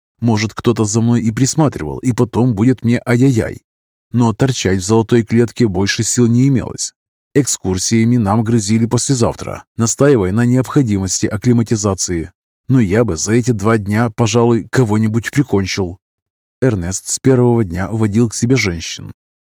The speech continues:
вылавливая их очень просто. Он садился где-нибудь на лавочке и играл на гитаре романсы, потряхивая своими волосами и постукивая ногами в кроссовках.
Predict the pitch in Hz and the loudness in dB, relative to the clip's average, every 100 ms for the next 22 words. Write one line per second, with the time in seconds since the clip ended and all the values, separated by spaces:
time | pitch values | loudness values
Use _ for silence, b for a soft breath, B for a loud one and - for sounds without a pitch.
0 | - 127 131 107 98 104 104 139 - 131 | 0 2 4 2 2 0 0 -2 0 -2
1 | - 143 120 82 - - - - _ _ | 0 -2 -2 -4 -6 -10 -14 -16 _ _
2 | _ _ - 147 143 135 87 92 - 113 | _ _ -2 0 2 0 -2 -2 -2 -2
3 | 107 117 117 113 113 120 117 117 - - | 2 2 2 0 2 2 4 2 -2 -4
4 | - 143 151 110 101 107 107 110 104 110 | 0 2 2 2 2 2 0 0 2 2
5 | 107 104 104 101 - 98 92 _ _ - | 2 0 0 -2 -2 -6 -8 _ _ -2
6 | 147 113 107 101 104 107 101 - 120 110 | 0 2 2 0 0 0 0 2 2 2
7 | 107 110 104 - 101 95 82 _ 143 160 | 2 0 0 0 0 -2 -8 _ -2 0
8 | 143 - 110 - 101 101 104 101 139 123 | -2 0 -2 0 -2 0 0 0 2 0
9 | - 127 - 78 - - - | -2 -4 -2 -6 -8 -16 -16